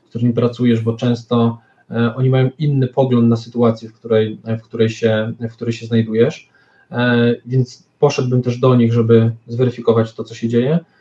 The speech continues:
I jeszcze raz wyszedłbym do ry-, na rynek, tak, na rynek, do rynku, do ludzi, do klientów i zapytał ich o zdanie, co oni o tym sądzą i czy kierunek ewentualnej zmiany, w którym, w którym chcemy iść, jest, jest poprawny. To są takie, mm,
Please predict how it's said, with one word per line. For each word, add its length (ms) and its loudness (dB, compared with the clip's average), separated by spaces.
I 60 -2
jeszcze 340 4
raz 260 2
wyszedłbym 460 2
do 100 6
ry-, 200 4
na 160 4
rynek, 500 2
tak, 160 -4
na 120 6
rynek, 480 2
do 140 2
rynku, 460 4
do 80 4
ludzi, 280 6
do 120 4
klientów 640 4
i 100 2
zapytał 460 2
ich 220 -8
o 60 0
zdanie, 380 2
co 140 -2
oni 140 2
o 80 4
tym 140 0
sądzą 460 2
i 80 -8
czy 120 -6
kierunek 540 4
ewentualnej 640 4
zmiany, 540 2
w 100 -20
którym, 420 4
w 60 -2
którym 220 0
chcemy 320 4
iść, 300 2
jest, 360 0
jest 180 -2
poprawny. 340 -8
To 60 -16
są 120 -6
takie, 220 -2
mm, 380 -6